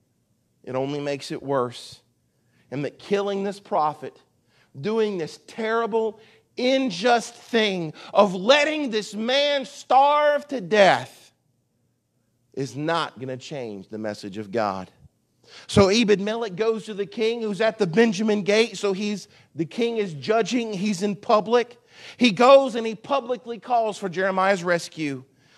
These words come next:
Let's look at the king's response in verse ten. Then the king commanded Ebed-Melech the Ethiopian, saying, "Take thirty men from here under your authority and bring up Jeremiah the prophet from the cistern before he dies."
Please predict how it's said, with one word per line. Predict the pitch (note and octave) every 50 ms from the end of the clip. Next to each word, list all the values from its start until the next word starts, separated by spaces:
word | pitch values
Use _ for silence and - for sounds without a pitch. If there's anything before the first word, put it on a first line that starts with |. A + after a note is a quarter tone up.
| _ _
Let's | F#3+ G#3+ G#3 -
look | - G#3+ F3
at | G#3 E3+
the | - F#3+
king's | - - A3 A3 A3 F3+ D#3+
response | F#3 D#3+ - - F#3+ F#3+ F#3 E3+ - -
in | F3 E3
verse | C3+ D3+ D#3 D#3 D3 -
ten. | - F#3+ F3+ E3+ D3 B2+ B2 _ _ _ - - - - - -
Then | - D#3 A3+ C#4 D4 C#4
the | C4 A3
king | - - C4+ C4 C#4 B3+
commanded | F3+ - A3+ A3 A#3 A#3+ B3+ B3+ A#3+ A3
Ebed-Melech | G#3+ G#3 G#3+ B3 G#3+ A3 A3 F#3 G#3+ G#3+ A3+ A#3 A#3+ A3
the | F3+ F3 F#3+ G3+ G#3+
Ethiopian, | A#3 F#3 F#3+ F#3+ G#3 A3+ A3+ A3 A3 F#3 F#3+ G3 F3+
saying, | - - F#3+ G3 G3+ A3 A3+ A3 G3+
"Take | - - C4+ B3 -
thirty | - - - - C4 C4+ C4+ C4 B3+ A3+
men | G#3+ A3+ A#3+ B3+ B3+ A3+
from | - - A3+ G#3+ G#3 F#3+ - - - - -
here | _ - - - A3 G#3 G#3 A3+ A#3 -
under | G3 G#3 A#3+ B3 B3
your | A#3+ A3 A3 A3+ A3
authority | A3+ A3 - - G#3+ G3+ F3+ D#3+ E3+ F#3+ G3 G3+ - _ - - -
and | G#3 G3 G3+ F3+ C#3
bring | F#3 A#3+ C4 C#4+ C4+ A#3+
up | A3 A3 F3+ E3
Jeremiah | C#3 F#3+ A#3 B3 A3+ A3+ A3 A3+ A3 A3
the | G3 A3
prophet | A3 - - B3 G3+ D#3+ - - E3+ E3
from | - - F#3+ F#3 -
the | F3
cistern | - - A#3 G#3+ - - _ D#3+ C#3+ C#3+ D3 D3
before | D#3 D3 - C#3+ C3+ C3+ D3+
he | D3
dies." | D3+ E3+ F3+ F3+ E3+ D#3 C#3 B2 - -